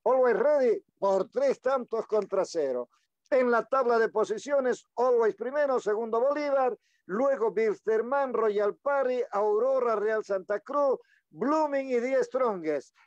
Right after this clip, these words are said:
Esperemos el resultado de Blooming de esta noche que puede subir. En la tabla acumulativa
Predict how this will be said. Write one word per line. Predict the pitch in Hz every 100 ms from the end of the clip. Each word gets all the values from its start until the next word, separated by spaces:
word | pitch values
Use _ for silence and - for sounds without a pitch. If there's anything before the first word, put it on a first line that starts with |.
| -
Esperemos | 196 190 208 247 233 214
el | 214
resultado | 196 190 185 226 226
de | 202
Blooming | 190 220 208 190
de | 202
esta | - 185
noche | 226 - 190
que | 170
puede | 156 202 202 196 - _ _
subir. | - 196 180 156 -
En | 208 208
la | 208
tabla | 262 247 220
acumulativa | 190 196 190 190 175 269 277 254 226